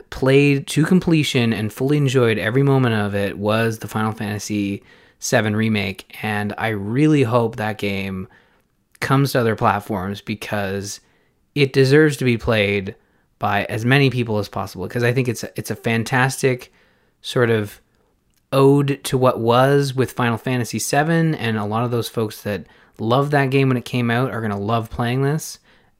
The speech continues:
And also it's, it's great for people like me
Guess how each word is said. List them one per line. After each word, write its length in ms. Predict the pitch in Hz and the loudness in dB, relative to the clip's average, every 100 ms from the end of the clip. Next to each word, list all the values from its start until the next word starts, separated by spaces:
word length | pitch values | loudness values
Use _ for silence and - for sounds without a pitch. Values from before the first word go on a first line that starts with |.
| - | -2
And 420 | 123 113 113 117 | 0 0 0 -4
also 420 | - 127 127 143 | 2 2 4 2
it's, 240 | 117 - - | 2 -4 -10
it's 140 | 120 - | -8 0
great 300 | 127 127 - | 0 0 -2
for 80 | |
people 240 | 104 117 113 | -6 -4 -2
like 160 | 104 | -2
me 320 | 113 156 117 | -2 -2 -2